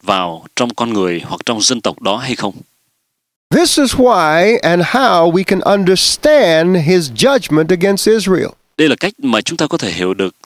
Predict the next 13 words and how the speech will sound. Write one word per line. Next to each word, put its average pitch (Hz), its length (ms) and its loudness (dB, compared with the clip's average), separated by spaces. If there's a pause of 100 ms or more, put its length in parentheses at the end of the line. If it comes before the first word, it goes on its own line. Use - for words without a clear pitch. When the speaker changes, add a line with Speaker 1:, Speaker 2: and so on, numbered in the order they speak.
Speaker 1:
tại 123 160 -2
sao 135 420 0
và 107 100 0
bằng 95 140 -6
cách 165 180 -6
nào 92 340 -2 (440)
mà 92 180 -4
Đức 120 100 -6
Chúa 170 180 -2
Trời 95 240 -2
phán - 240 -4
xét - 220 -2
dân 123 480 -6